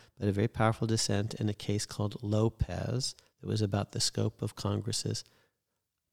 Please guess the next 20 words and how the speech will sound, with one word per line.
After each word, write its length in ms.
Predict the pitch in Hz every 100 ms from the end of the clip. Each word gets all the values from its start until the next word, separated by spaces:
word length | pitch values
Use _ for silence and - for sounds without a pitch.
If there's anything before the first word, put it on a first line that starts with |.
| _ -
um, 200 | 92 92 107
power 220 | 110 95
to 80 | 98
regulate 440 | 98 95 101 98
interstate 540 | - 104 - - 101 -
commerce, 580 | - 95 95 - 117 107
and 100 | 98
he 120 | 110
thought 260 | - 101
Congress 440 | - 104 104 107 - - _
had 280 | - 107 107
the 80 | 110
power 420 | - 101 101 101
to 140 | - -
pass 420 | - 95 101 - - - _
the 120 | - 98
gu-, 200 | - - -
uh, 80 | 104 92 -
the 140 | 107
Gun-Free 1200 | 95 - 107 113 113 - - - - 104 101 104